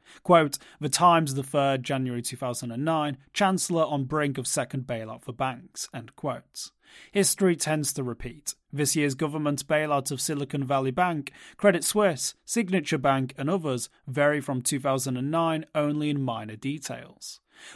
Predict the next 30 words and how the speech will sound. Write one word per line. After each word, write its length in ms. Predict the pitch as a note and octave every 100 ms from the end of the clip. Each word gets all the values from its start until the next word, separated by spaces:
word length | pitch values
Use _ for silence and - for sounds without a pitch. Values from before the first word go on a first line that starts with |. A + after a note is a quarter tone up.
| F#3+
Unsurprisingly, 1000 | F3+ D#3+ E3+ F3 F3 E3 D#3+ D#3+ D#3 D#3
early 260 | D#3 D#3+ D#3+
Bitcoin 480 | D3+ D3+ - C#3+ C3+
community 400 | D3+ C#3 C3 C#3
members 400 | C#3+ C#3+ C3 C3
like 160 | A#2+
the 60 | B2+
PayPal 460 | - C3 B2 A#2+
Mafia 520 | C3 F3 - C#3+ C3 C3 _ _
were 100 | E3
quick 300 | - F#3+ F#3
to 120 | F#3
sidestep 640 | - D3+ C#3+ - C#3+ B2+
this 260 | B2 B2+ -
year's 180 | A#2+ A2+
bank 340 | - D3+ D#3+
run. 280 | C3+ A#2 - _ - - -
Thiel's 320 | F#3 F3 D#3+
Founders 400 | - D#3+ D#3 C#3+
Funds 340 | - D3+ D3+ -
prophetically 720 | D3 C3+ E3 - - D#3 D3
moved 400 | C#3 C3+ B2+ A#2+
billions 400 | C#3+ D#3 D#3 C#3+
of 100 | A#2+
dollars 380 | D3 D#3 C#3 -
out 220 | C3+ C3
of 80 | B2+
Silicon 460 | D3 C3 C3 B2+
Valley 260 | B2 B2 A#2+
Bank 380 | C#3 F3 D3